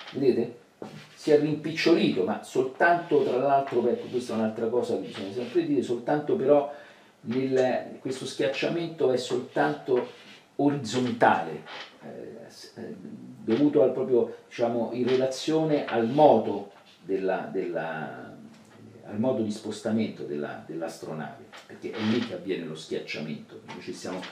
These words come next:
se noi stiamo andando da questa parte ci sarà questo schiacciamento del, dello spazio in questa direzione qua, quindi una,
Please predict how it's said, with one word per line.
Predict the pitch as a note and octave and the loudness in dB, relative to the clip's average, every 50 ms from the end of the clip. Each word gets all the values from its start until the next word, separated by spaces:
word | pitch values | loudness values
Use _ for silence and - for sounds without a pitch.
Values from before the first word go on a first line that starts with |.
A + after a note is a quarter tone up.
| - - - - _ | -16 -20 -20 -20 _
se | - - | -12 -10
noi | F#2+ G2+ | -8 -6
stiamo | G#2 - A2 G#2+ | -4 -2 -2 0
andando | A2 A#2 A2 G#2+ G#2 G#2+ | 0 0 0 0 0 0
da | G#2+ | 0
questa | G#2 C3 C3+ - - D#3 - | 0 -2 -4 -2 0 0 0
parte | G#2 G#2 G#2 G#2 - - F#2 | 0 -2 -4 -4 -6 -6 -8
ci | - - | -8 -8
sarà | - F#2 F2+ - | -8 -6 -8 -6
questo | - - - - - | -8 -10 -12 -14 -18
schiacciamento | - - - - - - - - G#2 F#2+ F#2+ F#2 F2+ - - - - - - - - - - - - - - _ _ | -16 -12 -8 -8 -8 -8 -6 -8 -6 -6 -6 -8 -10 -12 -10 -10 -10 -10 -10 -18 -20 -20 -20 -20 -20 -20 -20 _ _
del, | - G2+ G2 G2 F#2 F2+ E2+ D2+ | -8 -6 -4 -4 -2 -4 -4 -4
dello | - G2 G2+ - - | -4 -4 -4 -4 -4
spazio | - - - - - - - - - - A#2 A2+ A2 A2 - - - - - - - - - | -6 -2 0 0 0 0 -2 -6 -6 0 2 2 2 0 -4 -14 -18 -20 -20 -20 -20 -18 -16
in | A2 G#2 G#2 | -14 -12 -8
questa | - G#2 G2+ - - F#2+ | -6 -6 -6 -4 -4 -4
direzione | F2+ F2+ F2+ F2+ F2 F2 - - G2 - G2+ A2 | -4 -4 -4 -4 -4 -6 -6 -6 -6 -6 -6 -6
qua, | - A#2 - - - | -4 -4 -4 -2 -2
quindi | - F#2 F#2 E2+ E2 | -4 -8 -8 -8 -8
una, | E2 D#2+ D2+ | -8 -8 -8